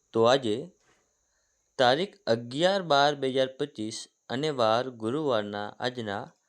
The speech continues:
ઊંઝા માર્કેટ યાર્ડના સો એ સો ટકા સાચા બજાર ભાવ આવી ગયા છે. તો ચાલો તે જોઈ લઈએ, પરંતુ તે પહેલાં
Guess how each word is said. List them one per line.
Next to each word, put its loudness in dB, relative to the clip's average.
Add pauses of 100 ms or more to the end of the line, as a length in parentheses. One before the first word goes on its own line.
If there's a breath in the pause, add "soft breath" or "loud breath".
(360)
ઊંઝા 0
માર્કેટ -4
યાર્ડના -2
સો -6
એ -4
સો -4
ટકા -2
સાચા -6
બજાર -2
ભાવ 0
આવી -2
ગયા -6
છે. -14 (280)
તો -6
ચાલો -2 (360)
તે -2
જોઈ -2
લઈએ, -6
પરંતુ -6
તે -4
પહેલાં -8